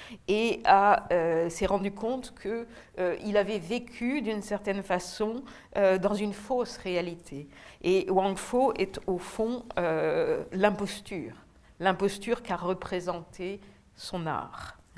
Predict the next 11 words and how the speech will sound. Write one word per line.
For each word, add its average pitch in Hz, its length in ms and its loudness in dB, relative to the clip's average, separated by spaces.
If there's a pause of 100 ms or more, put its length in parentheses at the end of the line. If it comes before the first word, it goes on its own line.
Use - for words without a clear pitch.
(580)
Donc 196 480 0
le, 220 580 0
euh, 156 680 0 (500)
l'artiste - 800 -8 (320)
est 202 80 -2
condamné 180 800 -4 (420)
à, 202 460 4
euh, 165 540 4 (100)
avoir 190 500 4
les 160 480 -4
yeux, 190 340 -2